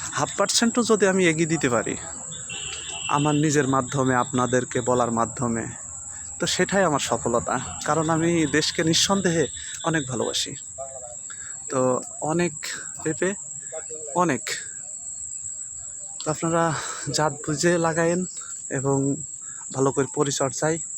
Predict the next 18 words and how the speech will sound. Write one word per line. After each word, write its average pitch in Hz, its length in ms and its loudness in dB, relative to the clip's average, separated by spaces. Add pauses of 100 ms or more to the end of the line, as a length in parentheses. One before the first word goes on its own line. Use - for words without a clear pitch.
(440)
আল্লাহ 127 300 2 (460)
আপনাকে - 300 -4
সফল 135 320 -2
করবে। 139 260 -2
সফলতা 147 600 0 (160)
দেওয়ার 135 260 4
মালিক 123 220 0
আল্লাহ, 107 300 2 (1200)
চেষ্টাটা 135 560 2
নিজেদের 131 460 2
থাকতে - 260 -4
হবে। 117 240 0 (460)
এই 143 80 -2
যে 131 160 2
আমার 131 160 -2
বাবাজি 127 440 2
আছে, 143 240 0 (480)
এখানকার 131 420 -4